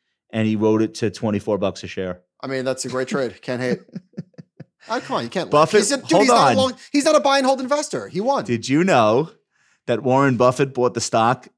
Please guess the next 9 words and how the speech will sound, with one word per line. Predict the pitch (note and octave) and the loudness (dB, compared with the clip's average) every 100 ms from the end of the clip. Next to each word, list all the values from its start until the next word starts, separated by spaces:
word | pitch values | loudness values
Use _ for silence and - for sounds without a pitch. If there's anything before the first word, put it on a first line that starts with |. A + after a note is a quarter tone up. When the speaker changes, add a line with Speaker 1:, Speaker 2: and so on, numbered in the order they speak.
| _ _ _ _ _ - | _ _ _ _ _ -6
Speaker 1:
just | A#2 A2+ B2+ | -2 -2 0
as | A2 | 0
Icahn | A2 A2+ A#2 A2+ | 0 -2 -2 -2
was | G#2 | -2
selling | - G#2 A2+ | 0 -2 -2
it? | B2 - _ _ _ _ _ _ _ _ _ _ _ | -4 -8 _ _ _ _ _ _ _ _ _ _ _
And | A2 G#2 G2+ G2+ G2+ G2+ G2 G2+ - _ _ _ _ _ | -4 -2 0 0 0 0 -2 -6 -10 _ _ _ _ _
I | A2+ A#2+ - _ _ _ | -6 -6 -8 _ _ _
think, | B2+ D#3+ F3 - | -2 -2 -4 -18